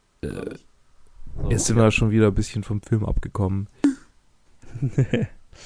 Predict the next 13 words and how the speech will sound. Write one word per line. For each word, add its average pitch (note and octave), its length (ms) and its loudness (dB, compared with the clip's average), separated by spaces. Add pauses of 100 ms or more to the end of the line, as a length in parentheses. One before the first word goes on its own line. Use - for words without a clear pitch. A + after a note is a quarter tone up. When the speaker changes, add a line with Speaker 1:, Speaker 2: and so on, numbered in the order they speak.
(460)
Speaker 2:
Äh, G2 240 6
ja, C3 220 8
also G2+ 340 6
genau, B2 240 2
also G2 200 2
dieses G#2 300 0
Duell G2 240 2
am G#2 120 -2
Ende G#2+ 220 0
ist G#2+ 220 -2
dann G#2 220 0
halt, G2 340 -2 (120)
äh, F#2+ 320 0